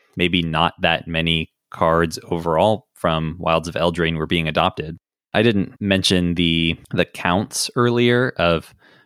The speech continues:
which of the top ten saw the most play, but there's an enormous gap between Stroke of Midnight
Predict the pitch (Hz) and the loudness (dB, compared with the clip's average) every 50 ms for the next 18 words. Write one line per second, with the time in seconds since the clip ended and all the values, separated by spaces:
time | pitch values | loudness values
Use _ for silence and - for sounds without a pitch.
0 | _ - 95 95 - - 95 87 87 87 - - 92 87 - - - - 87 85 | _ -2 0 0 0 0 0 0 0 0 0 2 0 0 0 -2 -4 -2 -2 0
1 | 85 85 82 82 - - 98 87 87 85 80 80 80 82 - - - 85 82 85 | 0 -2 -4 -6 -4 0 2 2 2 2 0 0 -2 -2 -4 -4 -4 -2 0 0
2 | 87 85 - _ - - _ _ - - 135 151 143 143 120 104 98 95 92 95 | -2 -2 -6 _ -20 -20 _ _ -4 0 2 2 4 4 2 2 2 2 2 2
3 | 98 95 92 85 - - - 87 85 85 - - - - - - - 90 85 82 | 2 2 2 0 -2 -2 0 2 2 2 0 -2 -4 -8 -6 -4 -4 -2 -2 -2
4 | 82 80 80 - - - 110 95 - - 90 85 87 90 87 85 82 82 80 78 | -2 -4 -6 -8 -4 0 0 0 2 0 -2 -2 -2 -2 -2 -2 0 -2 -2 -2
5 | 80 - - | -4 -6 -10